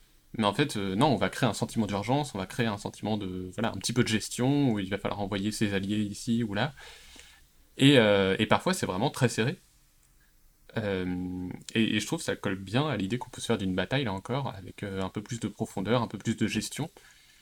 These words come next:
tout en jouant un personnage qui défonce vraiment des centaines d'ennemis sur son passage. Et, euh, et vraiment, je trouve que c'est, euh, le,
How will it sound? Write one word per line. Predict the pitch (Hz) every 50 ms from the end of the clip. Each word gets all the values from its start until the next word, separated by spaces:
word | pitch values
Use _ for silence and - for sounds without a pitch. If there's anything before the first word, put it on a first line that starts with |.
| - _ _ _ _ _ _ -
tout | - 170 - -
en | 123 107
jouant | 95 110 131
un | 135
personnage | - 101 95 - 117 131 131 -
qui | - 110
défonce | 92 107 95 - - 131 131 -
vraiment | 104 87 92 113 135
des | 110
centaines | - - 95 - 101 98 90
d'ennemis | 87 85 92 107 120
sur | - 104 -
son | - 104
passage. | - 120 110 110 110 110 - - _ - - _ _ _ _ _ _ _ _ _ _ _ _ _ _ _ _ _ - - _ _ _ -
Et, | - 120 110 107
euh, | 104 104 101 101 98 98 98 95 95 95 95 95 92 92 92 92 92 92 92 92 -
et | - 113
vraiment, | 104 107 117 113 131 165
je | 160
trouve | - - 156
que | -
c'est, | - - 110 117 123
euh, | 107 95 92 90
le, | 92 90 87 -